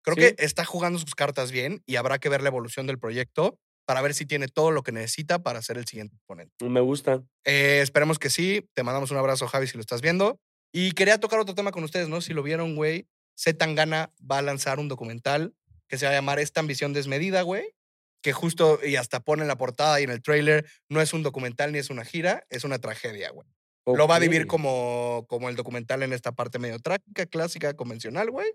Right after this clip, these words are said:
Speaker 1: Y va desde el dos mil dieciocho, con la concepción del álbum en Cuba, hasta el dos mil veintidós en el Wizzing Center que cierra el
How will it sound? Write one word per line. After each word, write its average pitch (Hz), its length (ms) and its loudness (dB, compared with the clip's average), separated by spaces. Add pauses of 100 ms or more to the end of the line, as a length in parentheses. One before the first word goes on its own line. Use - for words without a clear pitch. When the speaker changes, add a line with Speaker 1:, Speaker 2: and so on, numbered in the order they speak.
(720)
Speaker 1:
Y 151 260 2
va 156 180 6
desde 160 180 2
el 139 60 -6
dos 131 140 -2
mil 160 160 -2
dieciocho, 175 500 0
con 143 140 -2
la 117 100 -6
concepción 123 400 -8
del 147 120 -2
álbum 143 220 -4
en 135 60 -8
Cuba, 196 380 0 (320)
hasta 127 200 -6
el 131 60 -8
dos 135 140 -6
mil 151 100 -2
veintidós 151 460 -2
en 131 60 -4
el 120 80 -8
Wizzing 127 320 -8
Center 117 440 -8
que 117 100 -12
cierra 113 460 -8
el 104 100 -14